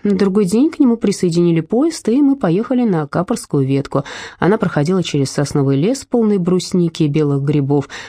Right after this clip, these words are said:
На каждом мосту этой ветки мы останавливались и производили измерения напряжений. Ставилась задача доказать, что бетон со временем становится прочнее –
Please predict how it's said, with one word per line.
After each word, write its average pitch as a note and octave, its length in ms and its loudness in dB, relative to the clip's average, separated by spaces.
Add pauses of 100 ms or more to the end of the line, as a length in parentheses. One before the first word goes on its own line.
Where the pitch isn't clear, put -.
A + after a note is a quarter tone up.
(140)
На D#3+ 260 2
каждом D3+ 300 0
мосту C#3+ 320 0
этой E3 240 0
ветки D#3+ 340 -2
мы C3+ 140 2
останавливались F#3+ 880 -2
и G3 80 2
производили D3 760 0
измерения D3 520 0
напряжений. B2+ 680 -2 (300)
Ставилась B3 420 2
задача F#3 680 0
доказать, E3 520 0
что - 280 -2
бетон G3+ 520 0
со - 160 -2
временем A3 420 2
становится G3+ 520 -2
прочнее – G#3 720 0